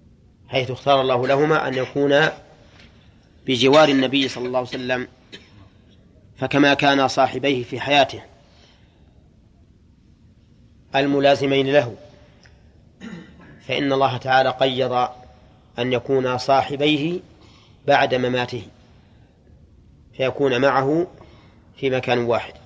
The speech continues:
وما كيفية هذه القبور؟ أرجح ما قيل في كيفيتها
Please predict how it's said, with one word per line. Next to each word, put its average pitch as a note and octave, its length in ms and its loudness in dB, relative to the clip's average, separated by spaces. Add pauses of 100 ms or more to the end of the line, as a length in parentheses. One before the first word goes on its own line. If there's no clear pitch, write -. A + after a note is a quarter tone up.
(2000)
وما E3 220 8
كيفية E3 600 2
هذه C#3 120 2
القبور؟ B2 540 -8 (3000)
أرجح D3+ 360 0
ما D3+ 140 -2
قيل C3 360 0
في B2 140 -8
كيفيتها C3+ 800 -4